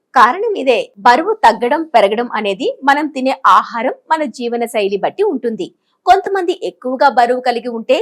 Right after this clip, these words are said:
కొందరు మాత్రం సన్నగా, తక్కువ బరువు కలిగి ఉంటారు. పెళ్లికి ముందు అలా ఉన్నా కానీ, పెళ్లి తర్వాత మాత్రం బరువు పెరిగిపోతూ ఉంటారు. దాదాపు అందరూ ఇంతే. నిజానికి పెళ్లి తర్వాత చాలా మంది ఆడవాళ్ళు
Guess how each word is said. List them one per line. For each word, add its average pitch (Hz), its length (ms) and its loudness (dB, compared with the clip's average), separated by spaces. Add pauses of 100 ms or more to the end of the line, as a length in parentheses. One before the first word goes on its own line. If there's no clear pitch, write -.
కొందరు 247 340 -2
మాత్రం 220 340 -2
సన్నగా, 202 500 -2 (180)
తక్కువ 339 340 0
బరువు 233 360 0
కలిగి 233 280 -4
ఉంటారు. 190 300 2 (400)
పెళ్లికి 403 360 -2
ముందు 381 280 -2 (180)
అలా 269 220 0
ఉన్నా 320 280 -8
కానీ, 311 300 -4 (180)
పెళ్లి 208 200 -2
తర్వాత 294 400 -2
మాత్రం 247 440 0
బరువు 220 320 -2
పెరిగిపోతూ 269 640 -2
ఉంటారు. 202 340 2 (560)
దాదాపు 277 520 4 (180)
అందరూ 254 400 0
ఇంతే. 196 340 -4 (280)
నిజానికి 392 520 0 (120)
పెళ్లి 247 300 0
తర్వాత 349 300 -2 (260)
చాలా 311 260 4
మంది 359 320 -8
ఆడవాళ్ళు 262 500 2